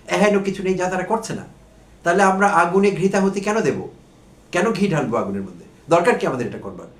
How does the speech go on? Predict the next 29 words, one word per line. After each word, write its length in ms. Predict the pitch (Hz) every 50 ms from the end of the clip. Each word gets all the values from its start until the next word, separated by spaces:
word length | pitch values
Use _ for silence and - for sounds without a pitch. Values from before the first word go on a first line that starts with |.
| - - -
ওই 140 | - 185 180
মুসল্লিরা 480 | 175 180 190 180 226 220 214 214 208 214
নিজেদের 340 | 196 208 196 202 196 202 196
নামাজ 260 | 202 196 202 196 196
রোজা 140 | 190 208 208
নিয়ে 160 | 202 208 202
তো 100 | 196 202
ব্যস্ত 200 | 202 196 - 233
থাকতে 240 | 202 202 190 - 151
পারেন, 260 | 135 113 107 98 95 87 - - - - -
তারা 180 | - 180 185 185
মন্দির 280 | 190 208 208 202 220
নিয়ে 160 | 208 214 214 196
কেন 180 | 214 208 208
ব্যস্ত 220 | 196 208 202 - 202
থাকেন? 380 | - 160 147 127 101 101 95 - - - -
এইসব 260 | - 180 175 - 202
অসভ্য 320 | 190 190 - 226 208 196 220
লোকেরা 220 | 208 208 - 220 208
এটাই 200 | 208 226 233 -
করেন, 420 | 220 214 185 135 110 98 95 92 - - - - - - - _ _ _ - _ _ _ 165
নিজের 340 | 175 196 214 196 226 220 -
পাপের 320 | 214 202 202 214 208 196
খবর 220 | - 208 214 214 208
নেই, 200 | 196 190 175 175
নিজের 220 | 190 185 208 190
আমলের 360 | 185 180 185 202 208 208 185
খবর 220 | - 196 196 185 175
নেই। 300 | 156 139 127 117 98